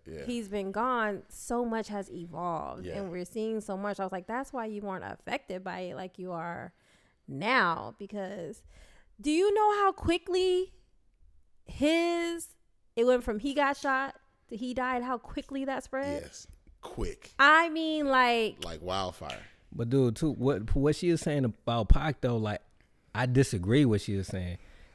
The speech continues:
Speaker 3: because it wasn't music pumping out like that, like when Pac was around versus how it is now. And we used to study Pac, like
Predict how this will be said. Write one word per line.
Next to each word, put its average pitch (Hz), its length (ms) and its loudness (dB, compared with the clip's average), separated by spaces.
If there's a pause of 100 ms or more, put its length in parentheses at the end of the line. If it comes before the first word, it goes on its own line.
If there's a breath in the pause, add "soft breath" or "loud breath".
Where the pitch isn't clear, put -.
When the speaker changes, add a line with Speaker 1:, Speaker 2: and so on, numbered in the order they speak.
(100)
Speaker 3:
because 131 600 6
it 123 80 2
wasn't 117 600 4
music 147 540 8
pumping 156 340 2
out 147 160 2
like 151 220 0
that, 160 300 2
like 110 180 0
when 113 160 4
Pac 135 260 4
was 135 160 2
around 147 340 2 (320)
versus 120 300 6
how 120 180 4
it 127 100 6
is 117 180 6
now. 139 340 2 (480)
And 104 120 2
we 135 100 6
used 135 140 4
to 98 100 0
study 165 540 2
Pac, - 380 6 (400)
like 104 280 -4